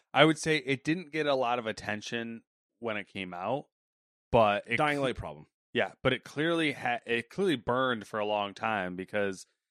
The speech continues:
Speaker 1: if there's, if Sons of the Forest got this much attention right off the bat, then people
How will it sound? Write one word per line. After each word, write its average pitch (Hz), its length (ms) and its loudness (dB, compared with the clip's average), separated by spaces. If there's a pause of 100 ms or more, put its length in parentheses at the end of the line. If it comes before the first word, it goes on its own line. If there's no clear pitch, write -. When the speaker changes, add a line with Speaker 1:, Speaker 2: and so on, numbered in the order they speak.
(300)
Speaker 1:
if 120 220 4
there's, 127 400 4 (800)
if 127 100 0
Sons 165 300 2
of 151 80 -4
the 127 60 -8
Forest 120 580 0
got 107 340 -2
this 113 220 -2
much 110 360 -6 (760)
attention 110 520 -2
right 101 200 0
off 95 200 0
the 92 60 -14
bat, 92 300 -2
then 95 140 -12 (680)
people 131 480 2